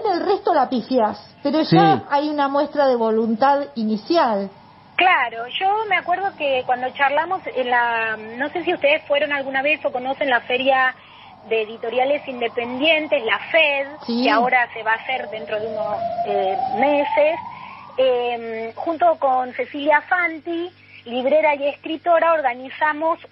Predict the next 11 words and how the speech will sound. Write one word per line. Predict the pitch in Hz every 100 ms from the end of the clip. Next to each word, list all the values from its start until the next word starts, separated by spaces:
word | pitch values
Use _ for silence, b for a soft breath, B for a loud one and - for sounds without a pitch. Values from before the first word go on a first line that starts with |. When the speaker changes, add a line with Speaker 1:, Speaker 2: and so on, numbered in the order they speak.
| _
Speaker 3:
eh, | 254 233 226
dos | 233 381 320
debates | 226 208 233 -
sobre | 214 208
el |
lenguaje | 208 233 233
inclusivo, | 262 269 277 370 370 359
el | 240
primero, | 220 233 277 294 311 - -
eh, | 214 208
entre, | 208 202 214 208 202